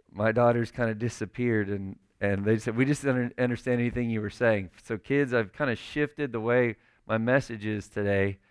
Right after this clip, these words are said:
to kinda help you guys understand, um, a little bit of what's going on. So Micah Rose, hopefully you'll understand some of what's happening and I'm talking about today. I'm not just gonna try to talk over your head.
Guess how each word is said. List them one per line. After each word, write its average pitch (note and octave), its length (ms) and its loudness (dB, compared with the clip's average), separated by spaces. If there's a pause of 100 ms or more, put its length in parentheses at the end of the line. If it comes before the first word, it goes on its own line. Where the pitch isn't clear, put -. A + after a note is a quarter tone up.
(300)
to G#2+ 80 -6
kinda A#2 280 2
help A#2 280 -2
you A#2 80 -6
guys G#2+ 280 2
understand, G#2+ 920 -4 (480)
um, F#2+ 420 2 (160)
a A2 60 -6
little A#2+ 180 0
bit A2+ 160 0
of F#2 80 -4
what's G#2+ 220 -2
going G2+ 280 -2
on. G2+ 280 -2
So - 120 -12
Micah A2 320 -2
Rose, A2+ 540 0 (320)
hopefully B2 480 -6
you'll A2+ 200 -2
understand G#2+ 580 -4
some G#2 160 -10
of G2+ 100 -6
what's G2 180 -6
happening F#2 640 -2 (320)
and G2 140 -2
I'm F#2 100 -2
talking G#2 400 0
about F#2 280 0
today. F#2 200 -4
I'm F#2 100 -4
not F#2+ 200 -4
just F#2+ 120 -18
gonna F#2+ 140 -6
try G#2+ 220 -2
to F2+ 80 -2
talk G#2 360 -2
over G2+ 160 -2
your F#2 160 0
head. G#2+ 340 2